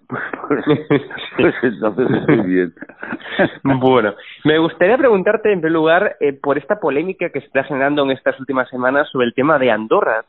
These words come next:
Speaker 2: Tú ves que, que personas, ¿no? De, como que youtubers, ¿no? Por ejemplo,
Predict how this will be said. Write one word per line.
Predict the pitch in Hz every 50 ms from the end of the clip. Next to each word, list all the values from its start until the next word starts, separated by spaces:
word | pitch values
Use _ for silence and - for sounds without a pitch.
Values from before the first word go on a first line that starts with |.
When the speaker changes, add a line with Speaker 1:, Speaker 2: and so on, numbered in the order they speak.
| _ - 143 143 131
Speaker 2:
Tú | 143 151 180
ves | 170 180 190 - -
que, | 165 147 135 131 127 - - -
que | -
personas, | - - 123 104 - - - 147 143 135 123 -
¿no? | 135 135 139 135
De, | 123 113 107 101 101 101
como | - 107 104 98
que | - - _ 120 110
youtubers, | - 104 - - 170 170 151 - -
¿no? | 135 135
Por | - 120 120
ejemplo, | - - 147 139 - - 143 151 160